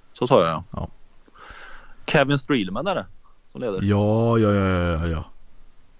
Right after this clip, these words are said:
Speaker 1: Och då kan man ju dra slutsatsen om att han är rätt bra bollstriker.
Speaker 2: Ja. Ja, lite som Peter Hansson.
Speaker 1: Ja.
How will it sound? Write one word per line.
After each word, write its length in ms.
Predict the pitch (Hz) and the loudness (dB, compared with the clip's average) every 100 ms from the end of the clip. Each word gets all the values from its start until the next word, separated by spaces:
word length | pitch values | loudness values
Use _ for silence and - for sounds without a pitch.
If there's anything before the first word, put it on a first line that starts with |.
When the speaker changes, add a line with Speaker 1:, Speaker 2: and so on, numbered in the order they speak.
| - | -20
Speaker 1:
Och 80 | - | -10
då 140 | 120 120 | -8 -2
kan 160 | 131 | -2
man 140 | 131 131 | 0 0
ju 160 | 127 | 0
dra 200 | 127 123 | 2 2
slutsatsen 500 | 113 127 - 101 117 | 4 2 2 0 0
om 140 | 98 95 | 0 0
att 140 | 90 | 0
han 140 | 95 | -2
är 80 | 92 95 92 92 95 | 0 -2 -2 -4 -4
rätt 220 | 90 82 | -4 -6
bra 180 | - 120 | 0 0
bollstriker. 680 | 113 107 - 98 82 - 73 - - - _ - - | 2 -2 0 -4 -4 -6 -8 -12 -20 -20 _ -20 -16
Speaker 2:
Ja. 340 | - 92 110 - - - - - 196 - | -6 -2 -2 -4 -12 -18 -16 -14 -14 -10
Ja, 60 | 143 | -2
lite 220 | 180 - | -2 0
som 140 | 190 | 0
Peter 240 | 180 180 170 | 2 4 6
Hansson. 440 | 165 113 165 180 - - - - - - - - - - | 6 4 2 2 -2 -8 -12 -16 -16 -20 -20 -20 -20 -10
Speaker 1:
Ja. 240 | - - | -6 -4